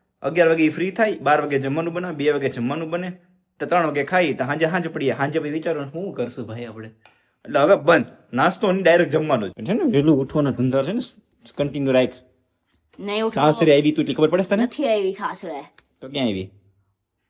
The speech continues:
Speaker 2: ધમુ પાસે આવી.
Speaker 1: <laughs> બે વાગી ગયા ગાઈસ. મને એમ હતું કે આજે વહેલા ફ્રી થઈ જશું ને પછી એક બે રીલ્સ બનાવશું ને, રીલ્સ કંઈક સારી બનાવશું ને તમને આપશું. પણ હું તો જો એક વાગ્યાનો સૂતો હતો, હું ઉઠ્યો ને ભરલે ઘરનું કામ કરતી અત્યાર સુધી.
Speaker 2: તમે સાડા બાર ના સૂતા છે, એક વાગ્યાના નહીં.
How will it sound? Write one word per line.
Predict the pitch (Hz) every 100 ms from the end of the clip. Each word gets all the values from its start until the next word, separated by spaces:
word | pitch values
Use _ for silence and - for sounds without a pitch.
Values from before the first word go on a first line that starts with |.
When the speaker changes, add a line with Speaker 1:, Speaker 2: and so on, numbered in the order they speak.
| _ 208
Speaker 2:
ધમુ | 214
પાસે | 208 180 175
આવી. | 147 127 127 - _ - -
Speaker 1:
<laughs> | 151 - _ _ _ -
બે | 131 143
વાગી | 139 127
ગયા | 123
ગાઈસ. | 110 127 117
મને | 113 127
એમ | 139 131
હતું | 139 135 131
કે | -
આજે | 123 135
વહેલા | 131 143 143
ફ્રી | 143 139
થઈ | 143
જશું | 143 139 139
ને | 131
પછી | 135 131
એક |
બે | 123 120
રીલ્સ | 127 135 131
બનાવશું | 139 135 131 135
ને, | 117
રીલ્સ | 120 120
કંઈક | 120 110 113 107
સારી | 113 117 113
બનાવશું | 113 113 110
ને | 98
તમને | 98 87
આપશું. | 90 _ 113 _ -
પણ | 107
હું | 113
તો | 113
જો |
એક | 113 110
વાગ્યાનો | 110 107 107 104
સૂતો | 110 113
હતો, | 110
હું | 101 104
ઉઠ્યો | 117
ને | 113
ભરલે | 101 101 101 98
ઘરનું | 98 98 92
કામ | 92 95
કરતી | 95 -
અત્યાર | 95 - 90
સુધી. | 87 98 120 _ _ _
Speaker 2:
તમે | 226 226
સાડા | 247 247
બાર | 240 233 240
ના | 220
સૂતા | 208 214 226
છે, | 220 214
એક | 214 220 240
વાગ્યાના | 247 240 240 233
નહીં. | 262